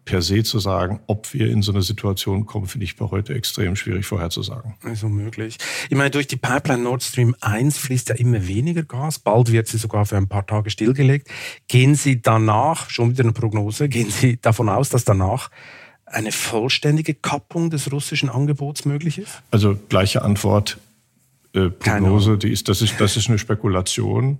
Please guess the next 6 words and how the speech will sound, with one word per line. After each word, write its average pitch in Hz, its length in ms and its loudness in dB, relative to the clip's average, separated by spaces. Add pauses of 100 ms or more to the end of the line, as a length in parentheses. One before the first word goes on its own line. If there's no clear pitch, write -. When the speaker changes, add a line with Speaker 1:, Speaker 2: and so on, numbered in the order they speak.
Speaker 1:
Ähm, 101 600 0 (1000)
da 107 140 0
kann 107 200 0
man 101 140 2
sich 98 240 -6
beide, 104 600 0